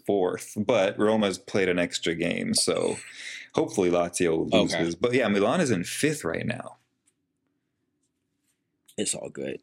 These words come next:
Speaker 1: You know what? When
Speaker 2: Don't
Speaker 1: it
Speaker 2: worry
Speaker 1: happened,
Speaker 2: about it.
Speaker 1: though,
Speaker 2: Napoli's winning the league.
Speaker 1: Napoli's d-, yeah. But ever since, and this is another conspiracy. I don't know why I'm like this. I'm not like this, but I just love boots this much. I love Leao. You know that he switched over to Nike. He's been wearing them classic boots for the last couple weeks.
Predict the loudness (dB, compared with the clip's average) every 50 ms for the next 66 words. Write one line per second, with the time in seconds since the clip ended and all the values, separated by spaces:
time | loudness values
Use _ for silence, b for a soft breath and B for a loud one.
0 | -6 -2 2 4 6 6 6 4 4 6 6 4 4 2 2 2 2 2 2 2
1 | 2 2 2 2 2 2 2 4 4 4 4 4 4 2 0 -2 -2 -2 -2 -2
2 | -4 -6 -8 -8 -8 -8 -8 -8 -8 -8 -10 -6 -2 0 0 0 2 2 2 2
3 | 2 2 0 0 0 2 2 2 2 2 -2 -6 -8 -4 -2 -2 -2 -2 -4 -2
4 | 0 0 2 2 2 2 2 2 2 2 2 2 0 0 -2 -2 0 0 2 2
5 | 2 2 4 4 4 4 4 2 2 2 0 2 2 2 2 2 2 2 2 2
6 | 2 0 0 -2 -2 0 2 2 2 2 2 2 2 2 2 0 0 -2 -4 -6
7 | -6 -4 -4 -4 -4 -4 -4 -2 -2 -2 -2 -2 -2 -4 -6 -6 -2 0 2 2
8 | 2 2 0 -4 -8 _ -6 -4 0 0 0 0 2 2 2 0 2 2 0 0
9 | 0 -2 -4 -4 -2 0 -2 -2 0 -2 -2 0 0 2 2 4 4 2 2 2
10 | 2 4 4 4 2 2 2 0 -2 -2 -6 _ _ _ -4 0 2 4 4 4
11 | 4 2 2 2 2 0 0 2 2 2 2 2 2 2 0 0 0 2 2 2
12 | 4 4 2 2 0 0 -2 -4 -6 -4 -2 -2 -2 0 0 0 -2 0 2 2
13 | 2 2 0 0 0 2 2 2 2 0 -2 -4 -6 -4 -2 0 2 2 2 2
14 | 0 0 -2 -2 -2 -2 -6 -8